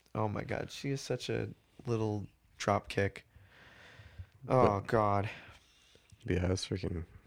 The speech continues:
Speaker 1: Fucking cat. Yeah, I'm looking at you. We really need a camera now. <laughs>
Speaker 2: Dude, I mean, technically we're recording on my phone, so I'll just take pictures. We do need to upload pictures.
Speaker 1: Yeah, that's true.
Speaker 2: So I may take a couple of pictures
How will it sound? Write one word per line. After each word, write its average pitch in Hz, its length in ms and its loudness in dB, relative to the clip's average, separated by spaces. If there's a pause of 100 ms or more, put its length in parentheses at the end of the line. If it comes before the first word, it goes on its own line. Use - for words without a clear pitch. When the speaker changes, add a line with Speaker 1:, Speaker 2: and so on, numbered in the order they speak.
(120)
Speaker 1:
Fucking - 400 -16
cat. - 420 -10 (680)
Yeah, 101 180 2
I'm 101 100 -2
looking 104 240 0
at 98 220 0
you. 104 180 2 (1000)
We 131 180 6
really 107 260 4
need 95 160 2
a 98 60 2
camera 101 380 4
now. 120 520 4
<laughs> 107 60 0
Speaker 2:
Dude, 92 180 6 (920)
I 117 60 10
mean, 123 140 6
technically 160 280 4
we're 160 120 4
recording 110 440 2
on 104 80 2
my 90 160 4
phone, 98 480 0 (260)
so - 160 0
I'll 104 100 6
just 120 180 -4
take 113 200 2
pictures. 107 380 -2
We 107 100 6
do 101 140 4
need 90 160 4
to - 80 4
upload 85 260 0
pictures. 85 480 -2 (160)
Speaker 1:
Yeah, 107 320 6 (340)
that's 110 160 4
true. - 200 4
Speaker 2:
So 87 240 4 (920)
I 95 60 2
may 95 160 6
take 104 220 2
a 101 80 4
couple 101 260 4
of 87 80 2
pictures 98 480 2